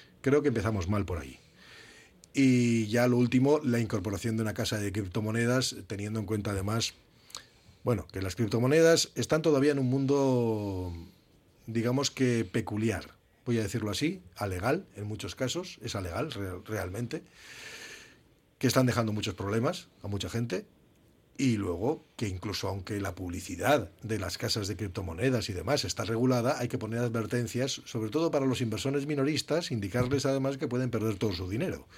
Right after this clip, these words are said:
Eso lo dice la ley, no lo digo yo, lo dice la ley. Y yo ayer vi publicidad en San Mamés y vi un planchón en la camiseta de los jugadores que me dejó horrorizado. Ya lo siento.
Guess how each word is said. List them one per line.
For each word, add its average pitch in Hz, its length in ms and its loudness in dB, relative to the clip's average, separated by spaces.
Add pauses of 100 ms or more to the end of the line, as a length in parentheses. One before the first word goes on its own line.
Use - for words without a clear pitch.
(200)
Eso 170 240 0
lo 139 80 2
dice 131 240 2
la 90 120 -4
ley, 143 240 2
no 117 120 0
lo 120 100 4
digo 90 160 -2
yo, 147 260 0 (140)
lo 90 80 -6
dice 104 160 0
la 147 80 2
ley. 98 280 -6 (680)
Y 104 280 -2
yo 104 120 0
ayer 107 220 2
vi 113 80 2
publicidad 107 500 -2
en 110 60 -2
San 113 140 -2
Mamés 110 380 0
y 92 40 -4
vi 95 100 -2
un 104 80 -2
planchón 104 480 0
en 98 80 -4
la 90 80 -6
camiseta 92 400 -6
de 107 60 -6
los 104 100 -6
jugadores 117 420 -2
que - 120 -8
me 98 80 -6
dejó 131 340 -6
horrorizado. 87 640 -8 (540)
Ya 127 100 -4
lo 90 80 -2
siento. 123 280 -4